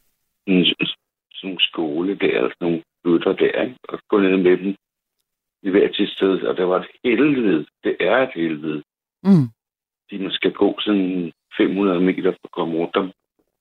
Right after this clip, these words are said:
Speaker 1: bygningen, og tilbage rundt om blokken, og så komme ind i baggården. Der findes ikke sådan nogen, øh, trapper her.
Speaker 2: Mm-mm.
Speaker 1: Og det er et helvede at, at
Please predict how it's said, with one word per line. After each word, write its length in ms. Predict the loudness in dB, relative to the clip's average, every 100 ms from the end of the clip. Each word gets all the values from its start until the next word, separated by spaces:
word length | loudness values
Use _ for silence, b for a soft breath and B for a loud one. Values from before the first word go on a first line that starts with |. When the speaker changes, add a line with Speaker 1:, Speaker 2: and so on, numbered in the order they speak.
| _ _ _ _ -8
Speaker 1:
bygningen, 440 | -6 -2 -2 -4 -10 -10
og 240 | -8 -8 -10 _ -6
tilbage 500 | -4 0 0 0 0
rundt 320 | -6 -6 -6
om 100 | -8 _ _ _ _ _ _ _ _ -2
blokken, 480 | 0 2 0 -4
og 80 | -6
så 160 | -4 -4
komme 260 | 0 2 2
ind 180 | 0 -4
i 100 | -4
baggården. 560 | -2 -2 0 -2 -2 -8 _ _ _ _ _ _ _ _ _ _ -16
Der 80 | -4
findes 200 | -2 2
ikke 180 | 0 2
sådan 140 | 2
nogen, 160 | 4 4
øh, 520 | 4 4 2 2 -2 -6 _ _ _ _ _ -12 -8
trapper 360 | -4 -4 -2 -4
her. 220 | -6 -8 -12 _ _ _ _ _
Speaker 2:
Mm-mm. 280 | 2 2 2 -4 _ _ _ _ _ _ _ _ -8
Speaker 1:
Og 120 | -2
det 80 | 0
er 40 |
et 60 | 2
helvede 440 | 2 2 2 2
at, 460 | 2 2 0 0
at 80 | -6